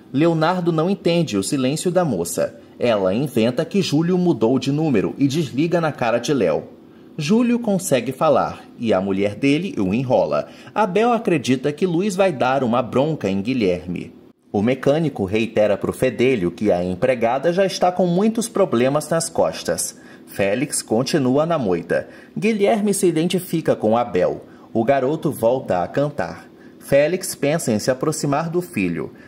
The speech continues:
Abel admite que Guilherme agiu bem. Félix sente ciúmes e planeja atacar o mecânico.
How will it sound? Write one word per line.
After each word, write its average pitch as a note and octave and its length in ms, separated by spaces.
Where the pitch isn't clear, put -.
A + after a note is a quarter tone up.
Abel G#3 400
admite A#2+ 540
que A#2 140
Guilherme A#2 580
agiu B2+ 320
bem. E2+ 340
Félix A#2 500
sente D3+ 320
ciúmes D3+ 680
e C#3+ 60
planeja D#3 640
atacar C3 560
o F#2 60
mecânico. E2+ 720